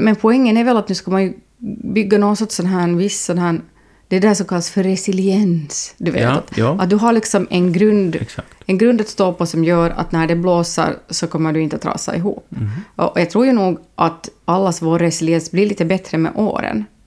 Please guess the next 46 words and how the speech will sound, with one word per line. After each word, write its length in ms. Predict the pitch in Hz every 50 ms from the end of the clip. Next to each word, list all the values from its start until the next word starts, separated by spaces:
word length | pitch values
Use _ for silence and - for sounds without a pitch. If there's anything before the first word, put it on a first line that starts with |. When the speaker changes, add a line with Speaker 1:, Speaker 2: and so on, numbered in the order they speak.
| _ _ _ _ _ _ _ - -
Speaker 2:
Ja. 240 | 117 117 120 147 165 - _
Speaker 1:
Att 180 | 175 170 -
sånt 220 | - 208 196 202 202
som, 280 | - 185 170 165 165 170 - 151 143 - - - _
vi 340 | - - 98 - - - 170
skulle 200 | - - 180 175
bli 120 | 170 175
jätte, 520 | 170 160 170 196 196 196 - - _ 180 170
jätteledsna 480 | 160 156 160 - - 160 160 156 -
och 80 | 160 151
sårade 400 | - 170 160 156 151 160 156 151
av 60 | 151
när 60 | 156
vi 60 | 151
var 160 | 147 160 - -
unga, 420 | 180 175 180 175 165 160 156 -
så 140 | - - -
det 80 | 165 170
Speaker 2:
Mm. 100 | 156 -
Speaker 1:
blir 140 | 156 151 -
vi 60 | - -
inte 220 | - 160 - -
mer 220 | - - 170 160
nu 280 | 170 180 165 165 160 - -
på 100 | - 165
samma 260 | 170 170 - - 170
sätt. 280 | 165 - - - - -
Vi 60 | 160
kan 180 | 156 170 160 151
inte 160 | 147 - 170
låta 240 | 170 160 - - 165
det 100 | 165 160
rinna 280 | 165 160 160 160 -
av. 380 | - - 208 214 220 226 226 233 - -
Speaker 2:
Yes. 200 | 113 131 147 - -
Speaker 1:
Eller 160 | - 170 170
så 100 | 165 180
kan 120 | 165 170 165
vi 60 | 160
tänka 240 | 165 156 - - 160
att, 80 | -
"Nå, 100 | 180 180
det 100 | 175 180
där 260 | 165 185 196 190 180 170
är 60 | 156
liksom, 420 | 160 156 - - - 156 156 165